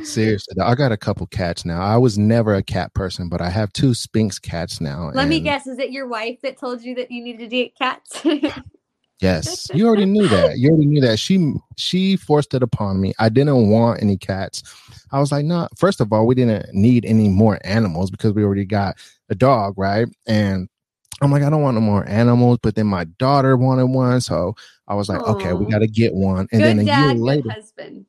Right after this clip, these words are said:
Speaker 2: Right thing to
Speaker 1: Thank
Speaker 2: do.
Speaker 1: you. Thank you, thank you, thank you.
Speaker 2: <laughs>
Speaker 1: And then, um, this year, or last year rather, my wife was like, "There's another, uh, Sphynx kitten from the same,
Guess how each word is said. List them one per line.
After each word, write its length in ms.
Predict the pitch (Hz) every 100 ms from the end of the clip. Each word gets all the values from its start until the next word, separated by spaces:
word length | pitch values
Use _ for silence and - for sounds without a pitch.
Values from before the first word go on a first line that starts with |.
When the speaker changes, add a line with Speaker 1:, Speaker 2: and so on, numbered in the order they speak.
| _
Speaker 2:
Right 240 | 196 208 -
thing 200 | 226 208
to 60 |
Speaker 1:
Thank 120 | 202
Speaker 2:
do. 80 | 180
Speaker 1:
you. 160 | 175 - _ _ _ _ _ -
Thank 200 | 160 101
you, 60 | 90
thank 240 | 101 92
you, 80 | -
thank 240 | 104 98
you. 80 | - - _ _ -
Speaker 2:
<laughs> 580 | 254 247 - 247 - 170
Speaker 1:
And 120 | 160
then, 420 | 196 185 170 143 _ _ _ _ _
um, 340 | 131 131 120 110
this 340 | 98 196 -
year, 220 | 113 104 101
or 160 | 117
last 360 | 107 127 143 -
year 100 | 104
rather, 340 | 95 92 95 - - _ _ _ _ _ - -
my 160 | 120
wife 300 | 113 127 139 -
was 140 | 113
like, 320 | 120 104 - _ _ _ _ _ 143
"There's 200 | 196 202
another, 420 | 208 208 208 196
uh, 240 | - 190
Sphynx 380 | 180 - 208 208
kitten 280 | - 190 175
from 180 | 170 175
the 80 | 165
same, 480 | - 170 180 185